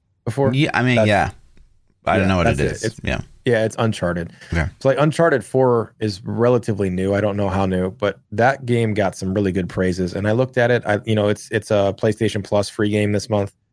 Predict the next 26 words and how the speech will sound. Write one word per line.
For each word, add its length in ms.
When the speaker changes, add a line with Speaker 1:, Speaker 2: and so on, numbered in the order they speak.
Speaker 1:
and, 240
um, 180
it 60
looked 160
good. 260
But 220
it, 100
I 120
would 140
say 120
it's 120
like 120
modern 300
day 160
Tomb 260
Raider, 280
I 60
think. 280
Speaker 2:
Mm. 240
Speaker 1:
So 160
Speaker 2:
Gotcha. 360
Speaker 1:
I 80
haven't 160
played 200
it, 120
but 220